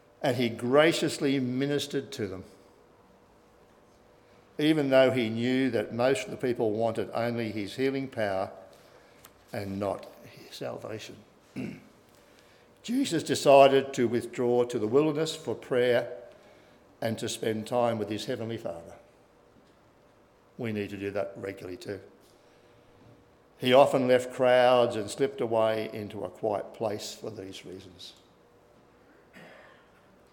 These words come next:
How might we apply this teaching to our own lives? Just a quick co-, comment. Jesus continually showed compassion for everyday people.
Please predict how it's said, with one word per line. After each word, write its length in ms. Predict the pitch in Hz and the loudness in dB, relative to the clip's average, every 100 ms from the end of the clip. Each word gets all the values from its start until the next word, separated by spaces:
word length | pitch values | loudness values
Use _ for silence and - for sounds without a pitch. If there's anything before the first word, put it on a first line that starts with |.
| _ _ - - | _ _ -20 -6
How 160 | - 151 | 4 6
might 280 | 147 139 - | 8 8 6
we 140 | 127 | 2
apply 420 | 120 147 135 135 | 0 4 6 6
this 240 | 123 120 - | 4 0 -2
teaching 500 | 139 123 - 113 117 | 0 0 -2 -6 -6
to 180 | 113 104 | -4 -2
our 180 | 98 101 | -2 -4
own 180 | 101 98 | -4 -6
lives? 640 | 95 92 - - - - - - - | -6 -8 -12 -14 -14 -16 -20 -20 -14
Just 220 | - - - | -6 -6 -6
a 40 | |
quick 240 | - 139 - | -6 -2 4
co-, 140 | 139 | 4
comment. 400 | - 160 160 160 - - - - - - 123 | 6 6 6 4 -2 -14 -20 -20 -20 -20 -6
Jesus 640 | 107 147 160 160 156 - - | 4 6 6 4 0 -2 -4
continually 720 | 131 110 151 151 151 151 147 | -4 -2 0 0 2 2 0
showed 600 | 147 - 131 127 127 - | -2 2 4 6 2 -2
compassion 800 | 123 110 - - 113 - 95 - - _ _ _ _ _ _ - _ _ _ _ _ _ - | -6 -6 -8 -4 -4 -4 -10 -14 -18 _ _ _ _ _ _ -20 _ _ _ _ _ _ -8
for 260 | 110 - 123 | -6 -4 -4
everyday 460 | 104 101 98 98 | -6 -6 -6 -8
people. 360 | - 78 - | -10 -16 -18